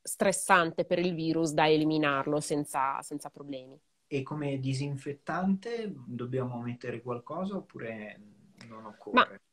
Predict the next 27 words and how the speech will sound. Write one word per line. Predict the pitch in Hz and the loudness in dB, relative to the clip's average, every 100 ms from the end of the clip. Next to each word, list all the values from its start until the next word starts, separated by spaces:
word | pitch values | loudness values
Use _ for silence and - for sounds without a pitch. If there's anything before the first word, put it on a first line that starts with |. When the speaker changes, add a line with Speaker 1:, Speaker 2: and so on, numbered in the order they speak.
| _ _ _ - - | _ _ _ -20 -14
Speaker 1:
se | - - 269 277 277 | -10 6 8 10 6
si | - | 2
usano | 269 294 311 285 | 0 2 4 6
ac-, | 262 269 - | 6 4 -2
se | - | -6
si | 233 | -4
usa | 262 254 | 0 0
acqua, | 285 247 | 2 0
acqua | 214 226 240 | 2 0 -2
e | |
sapone, | 220 214 - 220 240 262 277 - | -6 -8 -4 0 2 2 2 0
in | 214 | -6
teoria | 202 196 202 202 220 226 | -6 -8 -4 2 4 4
già | 208 202 | 2 0
il | 214 | 0
sapone | - 208 214 202 | -2 -6 -4 -4
in | 202 | -4
sé | - | 0
Speaker 2:
Ok. | 196 | 0
Speaker 1:
dovrebbe | 202 196 185 | 0 -2 -2
distruggere | 180 190 - 190 185 165 180 180 175 - | -4 -8 -8 -4 -4 2 4 6 4 0
il | 180 165 | -6 -6
virus, | 170 151 151 - - 156 151 | -6 -8 -8 -6 -2 0 0
la | 156 | -2
capsula | 151 - 175 160 | -4 -6 -4 0
del | 160 160 | 0 0
virus. | 156 147 151 - | -2 -4 -4 -6